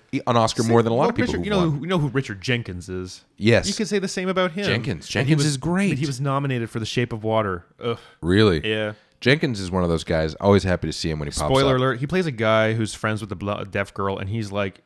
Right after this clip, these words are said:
Speaker 2: gay, and
Speaker 1: Mm-hmm.
Speaker 2: so that's their connection. And so he's been trying to seduce this guy at a diner,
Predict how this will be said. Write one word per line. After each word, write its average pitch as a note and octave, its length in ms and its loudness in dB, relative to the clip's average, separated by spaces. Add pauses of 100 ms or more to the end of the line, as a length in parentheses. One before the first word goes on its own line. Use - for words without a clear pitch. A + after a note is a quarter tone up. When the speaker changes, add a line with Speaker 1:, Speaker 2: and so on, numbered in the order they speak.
(120)
Speaker 2:
gay, G2 400 -6 (100)
and A2 160 -4
Speaker 1:
Mm-hmm. D#2+ 60 -8
Speaker 2:
so G#2 420 -4
that's G#2 400 -4
their G#2 240 -8
connection. G#2+ 540 -10
And G2+ 160 -12
so A2 100 -8
he's G#2 140 -8
been G#2+ 180 -10
trying A2 200 -6
to A2 40 -8
seduce G#2 380 -8
this - 180 -12
guy G2 160 -4
at G2+ 80 -6
a F2+ 60 -10
diner, G2+ 500 -6